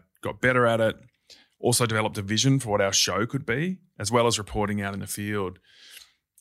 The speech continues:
I would sit in the production booth every night next to the executive producer, and I would take all the talkback calls. So, "G'day,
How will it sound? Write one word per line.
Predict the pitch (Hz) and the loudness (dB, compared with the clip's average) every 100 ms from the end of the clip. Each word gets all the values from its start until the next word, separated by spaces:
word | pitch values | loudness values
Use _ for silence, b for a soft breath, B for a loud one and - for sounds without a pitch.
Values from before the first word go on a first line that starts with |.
| - | -4
I | 113 117 | 0 2
would | 113 | 2
sit | - 107 | 0 -2
in | 101 98 | -4 -6
the | |
production | 92 - 101 101 - 107 | -8 -4 -2 0 0 -2
booth | 101 92 90 - - | -2 -6 -8 -14 -12
every | 101 | -8
night | 95 92 - | -6 -6 -6
next | 104 - | -6 -4
to | 98 | -4
the | 90 | -6
executive | 85 98 95 98 90 | -8 -10 -8 -10 -10
producer, | - 95 98 - 82 80 - _ - | -12 -8 -6 -4 -6 -8 -14 _ -6
and | 95 | 0
I | 104 | 2
would | 113 | 2
take | - 101 | 0 -4
all | 98 | -6
the | 87 | -10
talkback | - 98 - 95 90 | -6 -6 -4 -6 -6
calls. | - - 50 - - b b b b | -10 -12 -6 -6 -6 b b b b
So, | - 95 87 87 - b b b b _ _ | -6 -2 -2 -4 -10 b b b b _ _
"G'day, | 123 117 113 | 2 4 2